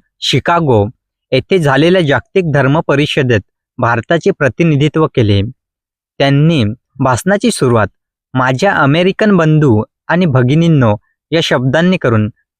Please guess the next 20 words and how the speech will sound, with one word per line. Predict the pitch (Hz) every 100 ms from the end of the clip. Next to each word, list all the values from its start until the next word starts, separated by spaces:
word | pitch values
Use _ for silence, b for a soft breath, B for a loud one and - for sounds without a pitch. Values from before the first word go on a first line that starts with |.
| _
सर्वांचीच | 175 156 185 202 247 220
मने | 190 165 127
जिंकली. | 127 107 110 104 120 _ _ _ _ _ _ -
आपल्या | 127 190 190
गुरूच्या | 151 165 - 208
स्मृतिप्रित्यर्थ | - 147 123 196 - 143 - 156 - 110 107 127 _ -
त्यांनी | 165 165 117 104 _ _ _
समाजसेवेच्या | 156 143 180 - 165 160 - 185
उद्देशाने | 117 120 165 - 143 107 110 - _ _ _ -
अठराशे | 127 - 175 208 196
सत्त्याण्णव | - - 180 175 202
मध्ये | 185 120 110 107 _ _ 131
रामकृष्ण | 143 175 - 180 196
मिशनची | 196 151 - 175 175 214
स्थापना | - 143 - 120
केली. | - 104 107 131 _ _ _ _ _ _
स्वामी | 160 143 180
विवेकानंदांनी | 165 139 - 202 180 151 135 110 107 - _
कर्मयोग, | 147 139 143 139 143 135 - -
भक्तियोग, | 120 117 - 143 147 139